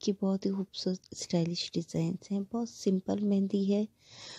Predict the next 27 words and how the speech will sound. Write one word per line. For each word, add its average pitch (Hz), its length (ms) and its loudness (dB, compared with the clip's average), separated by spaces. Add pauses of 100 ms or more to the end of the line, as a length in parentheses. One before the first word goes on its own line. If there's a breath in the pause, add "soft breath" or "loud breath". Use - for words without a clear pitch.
(200 loud breath)
और 175 340 4
जो 165 200 2
लड़कियां 175 460 0
आजकल 175 260 -4
मेहंदी 170 380 0
सीखना - 400 -4
चाह 175 220 0
रही 180 280 2
हैं 185 120 4
तो - 140 -4
उनके 185 340 2
लिए 190 140 4 (120)
बहुत 196 260 0
ही 202 100 4 (100)
बेस्ट - 280 -2
आइडियाज़ 185 600 0
हैं 208 140 2 (720 loud breath)
और 180 280 4
बहुत 185 240 0
ही 185 60 0
बेस्ट 175 300 -4
कलेक्शन 180 600 -2
है। 202 240 0
बहुत 214 300 -4
सिंपल 208 500 0
डिज़ाइंस 185 680 2
हैं 202 160 0